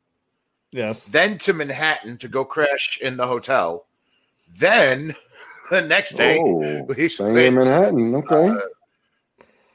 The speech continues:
Speaker 1: Oh, we didn't pay for the hotel.
Speaker 2: Oh, no, no, no! It was someone else's hotel room. <laughs> It was someone else's hotel room. They just gave it to us 'cause they were leaving town. Um, then,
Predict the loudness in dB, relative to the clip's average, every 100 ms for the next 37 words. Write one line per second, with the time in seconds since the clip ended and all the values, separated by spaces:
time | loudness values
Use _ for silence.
0 | _ _ _ _ _ 4 6 4 2 0
1 | 0 -4 -4 -8 -2 2 4 4 2 2
2 | 2 2 2 0 0 2 2 2 -4 -16
3 | -8 -8 -8 -12 _ _ _ _ -2 -2
4 | -2 -8 -12 -10 -10 -6 -4 0 -2 -2
5 | -6 -6 -2 -4 -4 -6 -6 -6 -2 -2
6 | -2 -6 -6 -6 -6 -4 -6 -8 -6 -6
7 | -6 _ _ _ _ _ _ _ _ _
8 | _ _ _ _ -20 _ _ _ -20 -20
9 | -20 -20 _ 2 4 2 0 -20 _ _
10 | _ _ _ _ _ -2 0 4 2 2